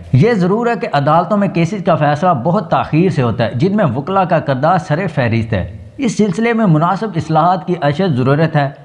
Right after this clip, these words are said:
इन हालात में फौजी अदालतों के क़याम ने इन मसाइल को ख़त्म कर दिया। वहाँ गवाह भी बेखौफ व ख़तर पेश होते हैं, मुकदमात की कार्रवाई भी तेज़ी से मुकम्मल होती है और कानूनी मोशगाफियों का सहारा लेकर मुकदमात को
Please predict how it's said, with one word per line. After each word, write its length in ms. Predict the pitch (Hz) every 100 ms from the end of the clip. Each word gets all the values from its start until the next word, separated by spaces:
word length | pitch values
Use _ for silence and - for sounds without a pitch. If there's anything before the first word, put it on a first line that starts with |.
| - - 208
इन 160 | 240
हालात 380 | 202 170 180 208
में 120 | 214
फौजी 320 | 190 175 170 196
अदालतों 520 | 143 131 139 143 170
के 120 | 160
क़याम 340 | 156 127 131 151
ने 140 | 156
इन 240 | 160 202 180
मसाइल 460 | 135 110 135 185
को 140 | 175 160
ख़त्म 320 | - 135 175
कर 160 | 113 127
दिया। 260 | 107 90 82 - - - -
वहाँ 340 | 131 196 240 139
गवाह 300 | 127 160 214
भी 160 | 202 185
बेखौफ 520 | 135 202 220 170 170
व 80 | 202
ख़तर 300 | 156 151 208
पेश 300 | 147 160 196
होते 180 | 160 151
हैं, 260 | 170 170 - - 127
मुकदमात 640 | 131 156 135 170 220 180
की 100 | 185 170
कार्रवाई 400 | 160 143 160 180
भी 80 | 160 -
तेज़ी 280 | 185 220 196
से 120 | 170
मुकम्मल 440 | 131 117 143 185
होती 280 | 143 135 151
है 60 | 175
और 240 | 185 214 -
कानूनी 460 | 135 147 185 202 185
मोशगाफियों 720 | 151 - 120 131 135 180 175
का 200 | - 139
सहारा 380 | 143 117 135 170
लेकर 320 | 147 131 165 160
मुकदमात 640 | 131 117 104 127 165 170
को 180 | 131 151